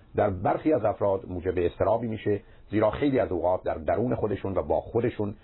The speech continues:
این خشم رو نسبت به دیگری ابراز می‌کنن، حتی برخی از اوقات حرکات بدنی در جهت تنبیه اون فرد نشون می‌دن، در حالی که وقتی که به اون افراد می‌رسند، ای بسا با مهربانی و ملایمت رفتار می‌کنن. اما نگرانی برای از دست دادن این کنترل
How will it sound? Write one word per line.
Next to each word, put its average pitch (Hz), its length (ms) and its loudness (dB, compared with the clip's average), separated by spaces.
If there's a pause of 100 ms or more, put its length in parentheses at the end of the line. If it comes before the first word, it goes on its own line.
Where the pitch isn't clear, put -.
(160)
این 90 140 -2
خشم 101 340 -2
رو 95 60 -4
نسبت 82 280 -2
به 82 80 -4
دیگری 78 380 0
ابراز 98 340 0
می‌کنن، 104 320 -4
حتی 87 240 -2 (180)
برخی 92 260 0
از 85 100 0
اوقات 78 340 0
حرکات 82 380 -2
بدنی 80 520 -2 (360)
در 85 100 0
جهت 76 260 -2
تنبیه 95 400 0
اون 123 160 2
فرد 95 260 0
نشون 90 220 -6
می‌دن، 82 300 -4 (400)
در 98 120 2
حالی 127 180 2
که 113 80 -2
وقتی 101 200 -2
که 95 160 0
به 82 80 -2
اون 76 120 -2
افراد 92 300 0
می‌رسند، 120 480 0
ای 101 100 0
بسا 95 340 2
با 82 140 0
مهربانی 78 500 -4
و 78 80 -2
ملایمت 107 480 0
رفتار - 280 -4
می‌کنن. - 220 -20 (540)
اما 123 260 2
نگرانی 110 680 0
برای 110 520 2
از 82 180 -4
دست 87 280 0
دادن 87 280 0
این 139 260 -2
کنترل 117 360 0